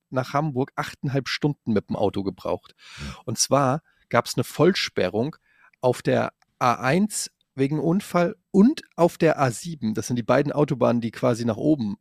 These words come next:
Speaker 1: in den Norden fahren. Und was passiert ist, ist, dass die Autos von der A eins umgeleitet sind quasi auf die A sieben und umgekehrt und es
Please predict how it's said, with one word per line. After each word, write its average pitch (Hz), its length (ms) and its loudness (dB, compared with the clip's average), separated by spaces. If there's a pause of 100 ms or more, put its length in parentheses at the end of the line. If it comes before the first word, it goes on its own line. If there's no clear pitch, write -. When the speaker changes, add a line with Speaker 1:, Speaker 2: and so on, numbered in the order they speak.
Speaker 1:
in 123 120 -4
den 113 120 0
Norden 120 340 2
fahren. 110 480 -10 (500)
Und 131 360 2 (320)
was 127 140 0
passiert 196 420 0
ist, - 160 -6
ist, - 180 -4
dass 123 100 -4
die - 180 -4
Autos 143 600 0 (560)
von 131 120 4
der 113 240 2
A 123 140 -2
eins 139 600 -2 (140)
umgeleitet 143 580 6 (120)
sind 143 280 0
quasi 127 260 2
auf - 140 -2
die - 120 -4
A 117 120 0
sieben 131 360 -4
und 123 160 -4
umgekehrt 139 720 0 (400)
und 139 140 2
es - 280 -4